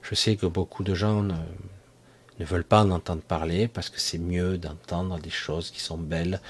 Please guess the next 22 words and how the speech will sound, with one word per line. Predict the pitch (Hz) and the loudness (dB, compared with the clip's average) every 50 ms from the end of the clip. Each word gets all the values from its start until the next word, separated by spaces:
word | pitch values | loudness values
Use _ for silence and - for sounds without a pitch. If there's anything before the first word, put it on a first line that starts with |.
| - - - - - - - | -14 -14 -14 -16 -18 -20 -20
et | - | -14
qu'après, | - - - - - - - 76 78 82 87 85 | -14 -14 -12 -12 -12 -6 -4 -2 0 0 0 -2
euh, | 80 - - - - - - - - - - - - | -2 -4 -8 -10 -14 -18 -20 -20 -20 -20 -20 -20 -16
nous | - | -10
sommes | - - - 80 80 82 | -8 -4 -2 -2 -2 -2
dans | 80 76 73 | -4 -4 -4
l'ère | 78 82 85 78 73 | -2 0 0 0 0
de | - 80 | -2 -2
la | 78 80 | -2 -2
Vierge, | - 80 76 80 87 87 - - 82 78 78 78 82 - | -2 -2 -4 -4 -4 -6 -8 -10 -10 -10 -10 -10 -12 -10
que | - | -8
ça | - - - | -8 -6 -6
sera | - - 87 | -6 -4 -4
magnifique, | 85 85 85 85 85 - - - 76 - | -2 -2 -2 -2 -4 -6 -6 -8 -8 -8
ça | - - | -6 -6
sera | - - 87 | -6 -4 -4
sublime. | 80 - - 80 76 78 78 78 95 - - - - - - - - - - - - - _ - _ - - - - - - - | -4 -4 -6 -6 -8 -8 -8 -8 -8 -12 -16 -20 -20 -20 -20 -20 -20 -20 -20 -20 -20 -20 _ -20 _ -20 -20 -20 -20 -20 -16 -8
Merde. | - 90 92 98 92 - - - - - - - - - - - - - - - - - - - _ _ - _ - - - - - - - - _ _ - - - _ _ _ - - - - - _ - - - - - - - - - - - - - - - - - - - - - - - - - - - - - - - - - - - - - | -4 0 2 2 2 0 -2 -6 -12 -14 -16 -18 -20 -20 -20 -20 -20 -20 -20 -20 -20 -20 -20 -20 _ _ -20 _ -20 -20 -20 -20 -20 -20 -20 -20 _ _ -20 -20 -20 _ _ _ -20 -20 -20 -20 -20 _ -20 -20 -20 -20 -20 -20 -20 -20 -20 -20 -20 -20 -20 -20 -20 -20 -20 -20 -20 -20 -20 -20 -20 -20 -20 -20 -20 -20 -20 -20 -20 -14 -14 -14 -14 -14 -14
Ça | - - - | -10 -6 -4
suffit, | 92 - - 92 - - 87 85 - - - - - - | -4 -4 -4 -4 -6 -6 -6 -8 -12 -14 -20 -20 -10 -6
on | 90 | -2
dégage. | 87 90 - 82 - - - - - | -2 -2 -2 -4 -8 -8 -12 -18 -18